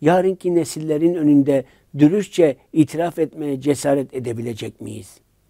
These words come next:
Kayıtsızlığımız ve beceriksizliğimizle Artsak'ı düşmana teslim ederek sadece görevimizi yapmadığımızı,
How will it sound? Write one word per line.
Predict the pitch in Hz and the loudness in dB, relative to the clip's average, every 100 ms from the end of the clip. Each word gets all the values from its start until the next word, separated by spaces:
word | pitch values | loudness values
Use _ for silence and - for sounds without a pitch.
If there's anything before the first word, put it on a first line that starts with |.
| _ _ _ | _ _ _
Kayıtsızlığımız | - 151 147 151 135 139 139 151 196 165 | -2 -2 0 -4 -4 0 2 4 2 2
ve | 151 143 - _ - | 0 0 -6 _ -2
beceriksizliğimizle | 147 135 143 135 - 135 120 131 131 165 151 156 | 0 2 2 0 -4 -8 -6 -4 -2 -2 0 -2
Artsak'ı | - 156 - 143 127 156 151 _ - | 0 -2 -4 -8 -2 -2 -4 _ -8
düşmana | 151 - 147 147 | -6 -4 -4 -6
teslim | 139 139 - 143 139 | -6 -8 -2 2 2
ederek | 135 160 165 _ _ _ | 2 0 0 _ _ _
sadece | - 214 196 180 156 165 | 2 4 6 2 2 0
görevimizi | 143 147 147 143 147 127 143 123 _ - | 2 2 2 2 2 2 -2 -4 _ 0
yapmadığımızı, | 180 - 185 135 127 117 113 117 127 | 0 0 -6 -6 -6 -8 -10 -8 -10